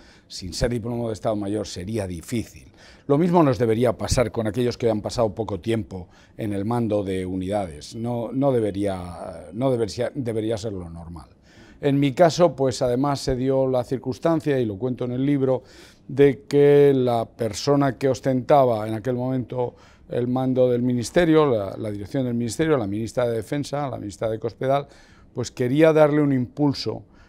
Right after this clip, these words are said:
a la internacionalización de las Fuerzas Armadas y a su prestigio en Europa y en la otan.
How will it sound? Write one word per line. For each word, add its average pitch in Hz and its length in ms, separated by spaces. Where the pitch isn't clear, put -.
a 117 120
la 113 120
internacionalización 110 1600
de 92 60
las 87 160
Fuerzas - 380
Armadas - 480
y 113 80
a 98 60
su 107 140
prestigio 123 680
en 92 160
Europa 123 480
y 107 80
en 90 140
la 80 100
otan. - 300